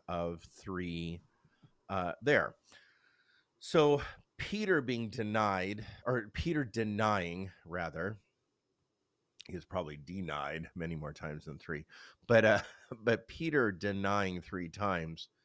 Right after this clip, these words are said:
is a very important idea, because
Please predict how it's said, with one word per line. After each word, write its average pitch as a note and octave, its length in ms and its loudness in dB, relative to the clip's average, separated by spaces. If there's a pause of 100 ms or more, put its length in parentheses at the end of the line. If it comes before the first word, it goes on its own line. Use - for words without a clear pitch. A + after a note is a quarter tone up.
(340)
is A#2 140 -2
a A#2 120 0 (160)
very C3 400 6
important G2+ 840 -4 (200)
idea, E2 580 -8 (880)
because G2+ 920 0